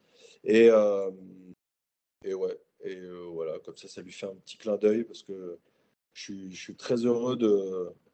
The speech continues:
de ce projet et il le mérite amplement.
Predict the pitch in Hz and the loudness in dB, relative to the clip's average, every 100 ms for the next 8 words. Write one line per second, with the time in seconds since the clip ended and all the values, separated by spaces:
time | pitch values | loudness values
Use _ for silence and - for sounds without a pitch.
0 | _ - 101 - 110 98 104 117 127 107 | _ -14 -14 -4 -2 2 2 2 0 -2
1 | 90 82 - - 101 101 98 87 - _ | -4 -10 -14 -14 -10 -8 -6 -8 -12 _
2 | _ _ _ _ _ _ 95 - 92 82 | _ _ _ _ _ _ -16 -14 -16 -16